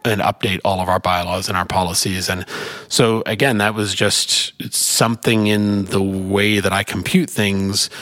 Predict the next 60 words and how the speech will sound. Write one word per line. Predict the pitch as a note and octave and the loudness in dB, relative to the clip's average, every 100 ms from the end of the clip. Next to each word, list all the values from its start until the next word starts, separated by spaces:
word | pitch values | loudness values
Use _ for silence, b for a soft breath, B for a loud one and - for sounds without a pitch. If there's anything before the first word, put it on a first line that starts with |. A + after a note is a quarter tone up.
| B B | B B
knew | - A2 A2+ G#2 | 0 2 4 2
that, | G2 G2 - B B | 0 -2 -12 B B
well, | A2 | 0
you | B2+ | 2
can | F#3 | 4
do | F#3+ | 4
whatever | E3 C3 G#2+ | 4 2 0
you | G#2 | 2
want, | C3+ A2+ F2+ G2 | 2 2 -2 -4
but | A2 | -4
it, | A#2 - | -4 -6
it | G#2+ | -4
has | B2 A#2+ - | 0 0 -2
to | |
either | G#2+ G2+ | -4 -4
be | G2 B2+ | -2 0
in | A#2 | 0
the | |
bylaws, | F#2 A#2+ B2 G2 F#2+ F#2+ F#2 | 2 2 4 2 0 -2 -4
or | - A2+ G#2 | -2 0 0
if | G2+ | -2
it's | F#2 C#3+ | -4 2
not, | D#3+ G2+ G2+ - B B B B | 2 2 0 -4 B B B B
and | G#2+ | 0
you | G#2+ | 2
want | B2+ | 4
to | A#2+ | 2
do | G#2 | 2
it | G2+ | 0
differently, | C#3+ - G2+ F#2+ | 0 -2 -2 -2
then | G2+ G#2 | 0 0
you | G2 | 0
go | G2+ | -2
to | F#2+ | -2
the | G2 | -2
section | - C#3 - A2+ | 0 2 2 0
of | |
the | G2+ | 0
bylaws | G2 G2 G2 F#2 G2+ | 2 2 2 0 -2
that | F#2 | -2
says | G#2+ F#2+ | -2 -2
how | - G2+ | 0 0
you | F#2 F#2 | 0 2
change | D#3 F3 A#2 | 4 4 0
the | G2+ | -2
bylaws, | F#2 F#2 F#2 F#2 F2+ - | 0 0 0 0 -4 -4
and | A2+ F#2+ | -2 0
you | |
make | F#2+ G2 - | 0 -2 -2
that | F#2 | -4
change | - C#3+ A#2 F2+ F2+ - B B B | 0 0 0 -2 -6 -8 B B B
so | - B2 A2+ | 2 2 2
that | G2 F#2+ - - - | 0 -2 -4 -12 -8
what | A2+ A2+ | -2 0
you | G2+ A2+ | 0 0
do | G2 G2 G2 | 0 0 -2
and | F#2+ | -4
what | E2+ | -6
you | F#2+ | -6
say | G2 A2+ F#2+ F#2 F#2+ | -2 0 0 0 -4